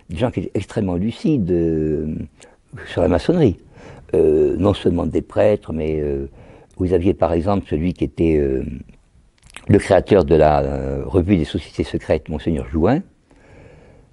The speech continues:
Bon, euh, il est certain que, bon, enfin, euh, il, il a vraiment dénoncé, euh, la chose comme il faut. Beaucoup de papes l'ont fait, euh, et pourtant, cette, euh, euh, surtout, euh, Léon treize. Je vous conseille, le meilleur sur la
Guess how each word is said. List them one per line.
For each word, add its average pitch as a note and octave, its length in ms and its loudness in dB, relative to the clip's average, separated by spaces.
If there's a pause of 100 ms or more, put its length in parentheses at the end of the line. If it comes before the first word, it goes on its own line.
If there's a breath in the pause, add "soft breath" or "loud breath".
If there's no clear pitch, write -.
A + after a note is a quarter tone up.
Bon, F2 340 2
euh, D2 440 0 (680)
il G2 80 2
est F2 40 4
certain E2 400 -4
que, D#2+ 100 -6
bon, D2 140 -6
enfin, C#2 180 -8
euh, - 520 -14
il, F#2 120 -8 (140)
il C#2+ 80 -2
a - 120 -6
vraiment A2 280 4
dénoncé, E2 640 2
euh, C#2 240 -2
la C#2 100 -10
chose A2 460 2
comme D#2 140 -4
il F2+ 80 -4
faut. F#3 280 0 (1200 loud breath)
Beaucoup C3 280 4
de G2 120 8
papes G2+ 320 2
l'ont F2+ 160 2
fait, F#3 380 2
euh, G2+ 340 0
et B2+ 80 6
pourtant, C#3+ 520 0 (300)
cette, - 280 -4
euh, F2+ 300 2 (100)
euh, - 340 0
surtout, F#3 420 2
euh, D3+ 120 6
Léon D#3+ 220 6
treize. E2 420 0 (480 soft breath)
Je - 100 -4
vous D3 120 2
conseille, D3+ 440 0
le B2 220 2
meilleur C#3+ 500 2
sur A#2+ 140 -4
la A2 120 -2